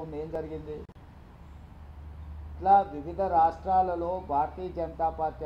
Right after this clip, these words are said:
అధికారంలో ఉన్న రాష్ట్రాలలో ఆ ప్రభుత్వాల మీద ప్రజలు ఇండియా కూటమికి అత్యధిక సీట్లు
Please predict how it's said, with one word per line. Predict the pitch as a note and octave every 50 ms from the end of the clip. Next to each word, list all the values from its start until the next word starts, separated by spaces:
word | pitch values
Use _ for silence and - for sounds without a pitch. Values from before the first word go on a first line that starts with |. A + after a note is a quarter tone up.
| C#3+ C#3
అధికారంలో | D#3 D#3 D3+ - D#3+ D#3+ D#3 D#3+ D#3 D#3 D3+ D3 C#3+ C#3+
ఉన్న | C#3 C#3+ C#3 B2+ C3+
రాష్ట్రాలలో | C#3 D3 C#3+ - - D#3+ D#3 D3 D3 C#3 C3+ C#3 D3+ F3 G3 - - - - - - - - - - - - - - - - - - - - - B2 C3+
ఆ | D3 D3 -
ప్రభుత్వాల | D3 C#3+ C3+ D#3+ F#3 F#3+ - F3+ E3+ E3+ E3+ E3 E3 D#3+
మీద | D#3+ D#3 D3+ - -
ప్రజలు | C#3 C#3 D3 D3+ F3 G3 G3+ G3 F#3
ఇండియా | E3 E3 F#3 F#3 F#3 F3+ F3+ -
కూటమికి | E3+ E3 D#3+ E3 D#3 D3 C#3+ C#3 F#3+ G3+ A3+ - - - - C3+
అత్యధిక | C3+ - - - F#3+ F#3+ F#3+ F#3 F#3 E3+ -
సీట్లు | E3 E3 D#3+ - F3